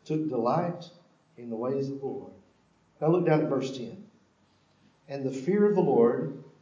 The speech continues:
fell on all the kingdoms of the lands that were around Judah,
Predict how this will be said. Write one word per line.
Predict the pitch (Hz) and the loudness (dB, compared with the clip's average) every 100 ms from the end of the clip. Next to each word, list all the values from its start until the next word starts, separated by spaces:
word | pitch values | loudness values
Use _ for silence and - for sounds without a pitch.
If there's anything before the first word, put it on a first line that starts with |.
| _ _ _ | _ _ _
fell | 147 135 | 2 4
on | 127 | 4
all | 131 160 156 | 4 4 2
the | 160 | -2
kingdoms | 151 131 127 127 | -2 -2 -2 -4
of | 117 | -4
the | 113 | -2
lands | 123 120 107 110 113 - - - _ 131 | -2 0 -2 -4 -8 -10 -14 -20 _ -8
that | 127 | -6
were | 120 113 | -4 -4
around | 120 120 120 | -2 -2 -4
Judah, | 120 107 101 | -4 -6 -6